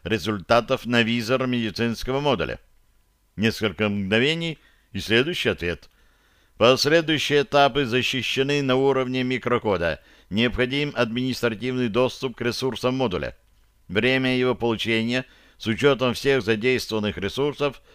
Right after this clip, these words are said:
двадцать восемь секунд. Так, это гораздо дольше того времени, когда меня начнут препарировать. Не подходит. Шесть.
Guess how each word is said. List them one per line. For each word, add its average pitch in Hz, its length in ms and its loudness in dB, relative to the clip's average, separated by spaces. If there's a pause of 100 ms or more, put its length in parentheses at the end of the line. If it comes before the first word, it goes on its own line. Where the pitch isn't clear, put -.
(120)
двадцать 123 600 2
восемь 123 360 0
секунд. 120 540 -4 (1000)
Так, 92 460 2 (460)
это 110 420 0
гораздо 139 400 2
дольше 143 400 2
того 110 300 2
времени, 120 560 0
когда 101 320 -2
меня 113 260 0
начнут 117 540 -4
препарировать. 82 880 -2 (220)
Не 92 120 -2
подходит. 117 600 0 (920)
Шесть. - 800 0